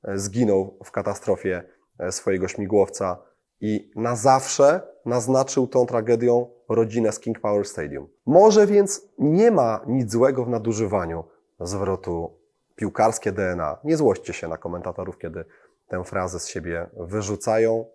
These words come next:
Być może nie zgłębiali jej aż tak bardzo, jak my przez ostatnich ponad dwadzieścia minut, ale dzięki temu, że ta fraza jest cały czas powtarzana,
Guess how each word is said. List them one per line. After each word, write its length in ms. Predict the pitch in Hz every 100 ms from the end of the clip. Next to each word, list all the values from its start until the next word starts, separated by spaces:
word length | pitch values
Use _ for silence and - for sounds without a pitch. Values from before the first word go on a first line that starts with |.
| -
Być 180 | -
może 340 | 110 110 110 98
nie 140 | 117 117
zgłębiali 640 | 104 110 104 123 113 90
jej 220 | 87 87
aż 120 | 95 -
tak 180 | 90
bardzo, 300 | 92 113 117
jak 180 | 98 90
my 160 | 95 92 - _ _
przez 240 | - 92
ostatnich 420 | 95 - 92 92 -
ponad 260 | 90 87
dwadzieścia 400 | 90 92 95 -
minut, 360 | 202 139 95 - _ _ _ _ _ _
ale 460 | 165 175 120 113 165 - _ _ _ _ _
dzięki 300 | 110 110 101
temu, 540 | - 143 127 104 147 - -
że 140 | 101
ta 100 | 95
fraza 300 | 92 98 98
jest 280 | 87 - -
cały 220 | - 98
czas 160 | 101 98
powtarzana, 600 | - - 98 131 120 107